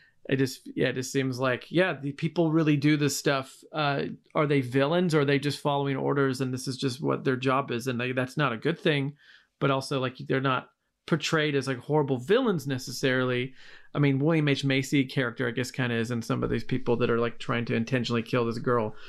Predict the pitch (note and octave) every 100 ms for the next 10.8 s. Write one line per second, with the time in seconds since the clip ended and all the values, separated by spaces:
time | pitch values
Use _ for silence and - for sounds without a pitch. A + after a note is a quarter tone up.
0 | - - E3 D#3 C3 F3 G#3 - G#3 G#3+
1 | G#3 A3+ A#3 A#3 A3 G#3 - G3 - -
2 | G3 D3 B2 B2+ C#3+ D3 - D3+ D3 C#3
3 | - C#3 C3+ D3+ C3+ B2+ - - - -
4 | C#3 C#3 C3+ C3+ C3 C3 C3 C3 C#3+ C3
5 | C3 B2+ B2 C3 B2 B2+ B2+ A#2+ - -
6 | C#3 B2 A#2+ A2+ - - - - D3 C3
7 | D#3 C#3+ D3 C#3 D#3 D3 D3 D3 C#3 C3
8 | D3 C#3+ C3+ B2+ B2+ B2+ B2 _ _ _
9 | _ _ - E3 - D3 - D#3+ D#3 D#3+
10 | D3 - - D3+ D3 C#3+ C#3+ C3